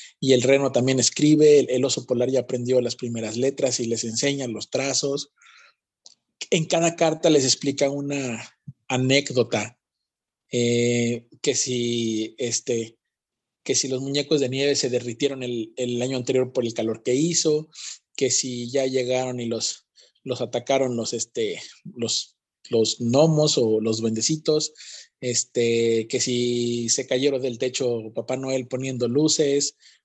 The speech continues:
o algunas cosas, y que, pero que estoy bien, dice, por eso ahora yo te escribo y dice, soy el oso, ¿no? Dice, pero Papá Noel está bien y les manda saludos. Y además, que también sabemos que, que, que Tolkien era buen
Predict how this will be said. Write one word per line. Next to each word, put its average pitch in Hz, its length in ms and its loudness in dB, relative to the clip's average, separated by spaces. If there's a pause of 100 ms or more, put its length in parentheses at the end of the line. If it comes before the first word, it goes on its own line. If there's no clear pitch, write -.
(160)
o 120 160 -2
algunas 131 340 -4
cosas, 139 380 0
y 123 80 -4
que, - 100 -10
pero 135 180 2
que 135 80 -2
estoy 180 200 0
bien, 170 200 0
dice, 151 200 -6
por 143 160 -4
eso 151 160 -2
ahora 135 440 -4 (400)
yo 147 220 2
te 156 60 0
escribo 147 340 4
y 143 40 6
dice, - 120 0
soy 147 160 6
el 135 140 4
oso, 123 220 2
¿no? 113 120 -2
Dice, 127 200 -2
pero 123 180 0
Papá 123 200 -4
Noel 139 200 -2
está 127 180 -2
bien 135 260 0
y 127 60 -6
les 117 160 -6
manda 120 240 -6
saludos. 120 540 -2 (640)
Y 196 140 2
además, 190 720 0 (460)
que 165 120 2
también 151 280 0
sabemos 151 580 4
que, 123 380 -2
que, 117 640 0
que 127 80 -6
Tolkien 131 480 -2
era 127 160 -4
buen 127 420 -6